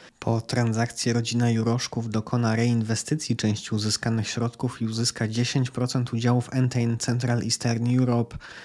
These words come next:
Mateusz Juroszek pozostanie zarządzającym spółki. Zdaniem Entain dzięki tej transakcji możliwe będzie osiągnięcie synergii o wartości ponad dziesięciu milionów funtów dzięki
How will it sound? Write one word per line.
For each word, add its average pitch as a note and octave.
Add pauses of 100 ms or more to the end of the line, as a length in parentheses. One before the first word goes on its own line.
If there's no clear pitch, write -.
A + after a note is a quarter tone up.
(220)
Mateusz A2+
Juroszek A#2
pozostanie A2+
zarządzającym A#2
spółki. A#2 (640)
Zdaniem A2
Entain A2+
dzięki A#2
tej A#2+
transakcji A#2
możliwe A#2+
będzie A#2+
osiągnięcie A#2+
synergii B2
o A2+
wartości A#2
ponad A#2
dziesięciu A#2
milionów A#2+
funtów B2+
dzięki B2